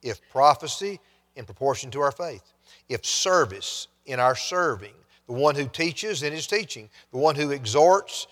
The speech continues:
in his exhortation." Maybe talking about encouraging. "The one who contributes, in generosity. The one who leads, with zeal. The one who does acts of mercy,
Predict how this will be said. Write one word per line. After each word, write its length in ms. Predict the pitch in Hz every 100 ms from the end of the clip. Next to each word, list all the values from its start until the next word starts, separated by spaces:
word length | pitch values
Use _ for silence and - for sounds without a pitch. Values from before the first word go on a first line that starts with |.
| _ _
in 100 | 139
his 160 | 139 147
exhortation." 680 | 151 - 147 170 135 107 104 _ -
Maybe 160 | 147
talking 280 | 123 151 135
about 220 | 135 123 104 127
encouraging. 640 | 120 - 135 110 92 87 95 _ _ _ _ _ _ _ _ _ _ _
"The 80 | 151
one 300 | 160 202 175
who 180 | 175 151
contributes, 960 | 131 110 - 196 165 139 - - - - _
in 200 | - 131
generosity. 760 | 113 139 147 165 151 - - 85 _ _ _
The 40 |
one 240 | 123 131 139
who 200 | 123 127
leads, 760 | 131 170 151 135 135 120 - -
with 220 | 120 110 104
zeal. 680 | 92 120 135 101 92 101 - _
The 80 | -
one 220 | 120 156
who 100 | 151
does 300 | 147 151 139
acts 340 | 151 151 - -
of 140 | 117
mercy, 680 | 120 160 220 - - 131 139